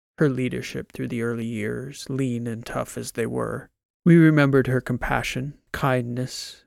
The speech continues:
and her guidance as our civilization got its legs under it.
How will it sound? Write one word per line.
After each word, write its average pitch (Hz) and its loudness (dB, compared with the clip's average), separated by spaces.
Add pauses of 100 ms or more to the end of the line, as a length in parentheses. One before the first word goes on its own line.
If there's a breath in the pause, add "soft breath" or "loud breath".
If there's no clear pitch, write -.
(140)
and 147 6
her 151 8
guidance 127 4
as 131 0
our 127 0
civilization 127 -2
got 120 -2
its 120 -4
legs 127 0
under 110 -4
it. - -8